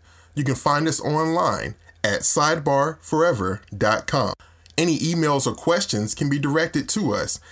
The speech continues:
at sidebar forever at gmail dot com. And also, subscribe to us on social media. You can find us on Facebook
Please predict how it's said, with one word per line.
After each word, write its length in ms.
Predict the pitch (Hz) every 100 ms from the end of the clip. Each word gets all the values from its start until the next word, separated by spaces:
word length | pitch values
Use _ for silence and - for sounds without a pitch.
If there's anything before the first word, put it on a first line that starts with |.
| -
at 200 | 104 95
sidebar 680 | - 143 127 143 131 135 135
forever 600 | 131 135 135 139 151 147 - -
at 180 | 123 -
gmail 600 | 113 220 147 95 98 95
dot 260 | 95 92 -
com. 400 | 104 95 - - _ - - -
And 120 | 196
also, 500 | 220 214 - - - -
subscribe 400 | 180 - 214 214
to 120 | 220
us 140 | 202 196
on 80 | 175
social 380 | - 190 190 180
media. 460 | 196 180 104 64 - - - -
You 120 | 143
can 80 | 131
find 300 | - 151 170
us 120 | 165 -
on 220 | 127 123
Facebook 680 | 123 - 202 - 104 92 -